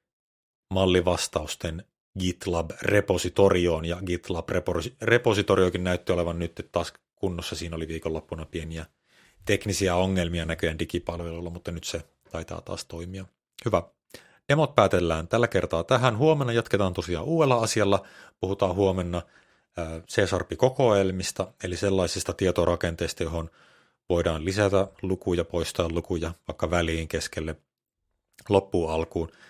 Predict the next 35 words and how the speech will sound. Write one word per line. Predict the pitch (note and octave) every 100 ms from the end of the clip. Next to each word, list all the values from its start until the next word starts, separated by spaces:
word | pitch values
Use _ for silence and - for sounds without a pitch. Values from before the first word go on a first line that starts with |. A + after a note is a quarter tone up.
| _
Tähän | E2 E2
mennessähän | E2 E2 - E2+ E2+
meidän | E2
taulukot | E2+ G2 F#2 F2 -
ovat | E2 D#2+
olleet | - E2 D#2+
sellaisia | F#2 E2+ E2 E2+
niin, | F2+ F#2
että | F2+ - - _ _ _ _
me | E2
on |
fiksattu | - A2 - - F#2
se | F#2 - _ _ _ _
pituus | E3 D3+ C3+ -
ja | G2+
sitten | F#2 -
sinne | - F2
ei | E2+
ole | D#2+
ikään | E2 E2+
kuin | E2+
väliä | F2+ F2 E2+
enää | E2+ E2+
voinut | F2 G2
uusia | G2 F2 F2
alkioita | E2 E2 -
lisätä, | E2+ F2+ F2
mutta | F#2+ G#2+
nämä | A2 A2
kokoelmatyyppiset | - - A#2 G2 F#2+ F2 G2 F2+ - F#2
tietorakenteet, | - F#2 F2+ F2 - D#2+ F2+ E2+ - _ - -
kuten | F2 C3+
vaikkapa | D3+ - B2 G#2+
listat | G2+ - F#2 -
ja | E2+